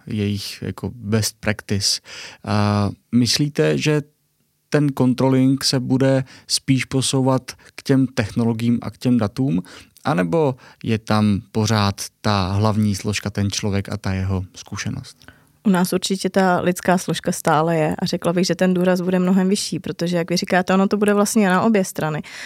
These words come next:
Speaker 2: protože ty technologie za nás vyřešejí takovou tu úplně jako nejběžnější repetitivní operativu, což znamená, my už nebudeme muset ty čísla tolik počítat, nebudeme,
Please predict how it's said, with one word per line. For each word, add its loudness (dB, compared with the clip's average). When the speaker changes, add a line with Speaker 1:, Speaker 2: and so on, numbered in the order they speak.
Speaker 2:
protože 0
ty -2
technologie 2
za 4
nás 4
vyřešejí 2
takovou 0
tu 0
úplně 2
jako 2
nejběžnější 4
repetitivní 2
operativu, 0
což -2
znamená, 0
my -2
už -4
nebudeme 2
muset -2
ty -10
čísla -4
tolik -2
počítat, -4
nebudeme, -2